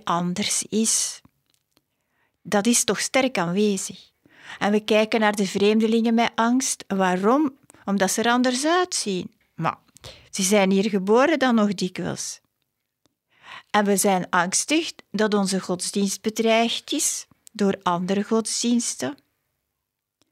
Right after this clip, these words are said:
Of dat we ons eigen huis niet gaan kunnen verder afbetalen, onze job verliezen. Enfin, ik kan zo doorgaan. Zoveel angst die ons wurgt.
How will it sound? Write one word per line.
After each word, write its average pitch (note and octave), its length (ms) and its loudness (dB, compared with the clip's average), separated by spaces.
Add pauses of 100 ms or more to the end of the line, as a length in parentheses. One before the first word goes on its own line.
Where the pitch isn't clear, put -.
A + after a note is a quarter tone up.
(320)
Of G#3+ 180 0
dat A#3+ 160 4
we A#3+ 140 4
ons B3 160 2
eigen G#3+ 380 2
huis G3 440 2
niet B3 160 2
gaan B3 220 2
kunnen A#3 260 0
verder G#3+ 400 0
afbetalen, G#3+ 760 -2 (240)
onze G#3 280 0
job F#3+ 340 0
verliezen. G3+ 720 -4 (720)
Enfin, - 240 0
ik A3 140 0
kan C4 180 2
zo F#3+ 240 0
doorgaan. F#3+ 840 0 (1300)
Zoveel D4 640 4
angst C4+ 440 0
die A3+ 280 0
ons G3+ 380 0
wurgt. G#3 760 0